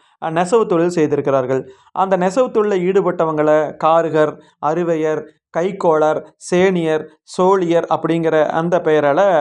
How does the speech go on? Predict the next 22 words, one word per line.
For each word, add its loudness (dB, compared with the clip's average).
அ, -2
பிரிச்சு -6
சொல்றாங்க. 0
அதுக்கப்புறம் -2
பருத்தியிலிருந்து 0
பெண்கள் 0
வந்து 0
நூல் -2
எடுத்து -2
தந்திருக்கிறாங்க. -2
அப்படிப்பட்ட -2
பெண்களை 0
பருத்தி -2
பெண்டிர் 0
அப்படிங்கிற -2
பெயரால 2
அழைத்திருக்கிறார்கள் 0
அப்படிங்கிற -2
செய்தியை -2
நாம -2
தெரிஞ்சுக்க -4
முடியுது. 0